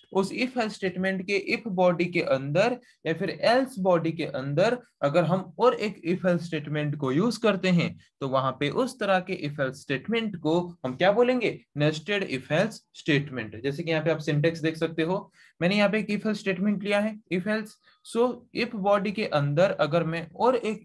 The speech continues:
if else स्टेटमेंट यूज़ करता हूँ या फिर else बॉडी के अंदर मैं अगर और एक if else स्टेटमेंट यूज़ करता हूँ,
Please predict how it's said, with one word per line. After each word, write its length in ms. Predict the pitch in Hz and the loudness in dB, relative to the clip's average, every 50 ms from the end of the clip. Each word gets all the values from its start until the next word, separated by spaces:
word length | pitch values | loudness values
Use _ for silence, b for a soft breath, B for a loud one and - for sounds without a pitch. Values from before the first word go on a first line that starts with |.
| - | -4
if 160 | 170 170 170 175 | -4 -2 0 0
else 160 | 156 147 151 | -2 -2 -2
स्टेटमेंट 400 | - - 143 143 147 139 131 127 | -6 -6 -6 -6 -4 -4 -2 0
यूज़ 160 | 127 117 120 - | 0 0 0 0
करता 240 | 127 113 107 127 | -2 0 2 2
हूँ 280 | 127 143 185 226 247 - B B B B B | 2 2 2 2 0 -2 B B B B B
या 60 | 165 | -2
फिर 220 | 170 190 180 - - 214 | 0 0 0 0 2 2
else 220 | 240 262 247 247 | 2 2 0 0
बॉडी 300 | 185 185 180 175 165 175 | 2 2 2 4 2 0
के 120 | 170 170 | 0 0
अंदर 400 | 160 - 147 147 151 151 196 202 | 0 0 0 0 0 -2 -2 -2
मैं 140 | 180 175 165 | -2 -2 -4
अगर 200 | 156 147 165 165 | -2 -2 -2 -2
और 280 | - - - 202 233 254 | -4 -4 -4 -2 0 0
एक 100 | 240 247 | 0 -2
if 220 | 208 185 - - | -4 -6 -4 -2
else 140 | 180 165 170 | -4 -4 -4
स्टेटमेंट 380 | 170 - 147 147 143 147 139 131 | -4 -6 -6 -4 -4 -4 -4 -2
यूज़ 180 | 127 123 127 - | -4 -4 -2 -2
करता 220 | 131 120 - 127 | -4 -2 0 0
हूँ, 300 | 123 135 180 220 240 - | 0 2 2 0 -2 -4